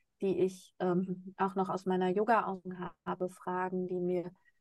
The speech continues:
von anderen Yogalehrerinnen begegnet sind. Fragen, die mir in Büchern begegnet sind, die habe ich zusammengestellt,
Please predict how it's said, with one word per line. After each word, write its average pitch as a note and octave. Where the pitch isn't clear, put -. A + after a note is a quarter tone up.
von B3+
anderen A3+
Yogalehrerinnen F#3+
begegnet F#3+
sind. F#3
Fragen, G3+
die G3
mir F#3
in F#3+
Büchern F#3+
begegnet F#3
sind, F#3
die F#3
habe F#3+
ich -
zusammengestellt, F#3+